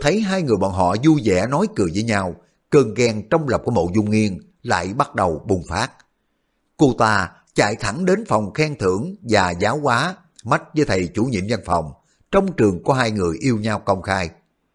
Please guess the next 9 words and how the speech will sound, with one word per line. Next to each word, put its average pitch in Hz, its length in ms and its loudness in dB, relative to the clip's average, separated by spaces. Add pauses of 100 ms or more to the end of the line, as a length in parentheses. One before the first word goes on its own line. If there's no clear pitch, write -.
(540)
Trường 123 300 4
Nam 151 240 0
Thành 87 300 -2 (140)
vốn 107 300 0
rất 170 260 -2
nghiêm 120 160 -2
ngặt 95 300 -4
trong 113 160 0
chuyện 82 240 -4